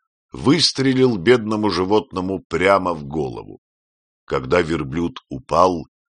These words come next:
раненый солдат вылетел из седла далеко вперед, грузно упал на землю. Пленные невольно обернулись назад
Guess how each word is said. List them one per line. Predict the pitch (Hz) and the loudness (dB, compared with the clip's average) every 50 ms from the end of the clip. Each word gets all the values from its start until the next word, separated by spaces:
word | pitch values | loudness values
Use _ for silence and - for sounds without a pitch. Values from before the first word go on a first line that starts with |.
| _ _ _ _ | _ _ _ _
раненый | - 67 71 92 113 123 120 123 120 113 110 113 117 | -8 0 6 8 8 8 8 6 2 0 0 0 0
солдат | 104 - - 110 113 110 98 117 117 117 - 87 | 0 2 2 2 2 2 4 2 2 2 0 -4
вылетел | 80 85 127 151 151 139 127 - 127 131 131 | -6 -2 0 2 2 2 0 0 -2 -4 -4
из | 131 - 131 120 - - | -4 -4 -4 -2 -2 -4
седла | - 123 123 113 104 113 120 117 110 | -4 -4 -4 -4 0 2 2 2 2
далеко | 104 110 110 107 107 107 - 110 110 101 | 2 0 0 0 -2 -2 -2 -4 -6 -6
вперед, | - - - 113 113 104 98 92 78 65 - - - - _ - - - - | -8 -10 -6 -4 -2 0 2 2 0 -2 -6 -12 -20 -20 _ -20 -20 -20 -10
грузно | 71 80 92 95 110 117 104 90 95 101 98 85 - _ | -6 -2 0 0 0 0 -2 -2 -4 -6 -6 -6 -10 _
упал | - 85 85 131 - 82 78 80 76 71 | -10 -10 -8 -4 -2 0 0 0 0 -2
на | 73 73 | -6 -6
землю. | 69 60 58 60 55 50 50 50 50 50 - _ _ _ _ _ _ _ _ _ _ _ _ _ _ _ _ - | -8 -8 -8 -10 -12 -12 -14 -18 -20 -20 -20 _ _ _ _ _ _ _ _ _ _ _ _ _ _ _ _ -10
Пленные | 78 80 90 101 104 104 98 98 92 90 90 87 | -2 2 2 2 2 2 0 -4 -2 -2 -2 -2
невольно | 85 85 85 80 92 98 95 90 87 87 | -2 -2 0 2 2 2 2 2 0 -2
обернулись | 87 78 73 87 80 82 92 98 92 92 92 - - | -2 -2 -2 -4 -4 -4 -4 -4 -4 -4 -4 -4 -4
назад | 87 92 92 90 107 98 82 - | -4 -4 -2 0 0 0 0 -2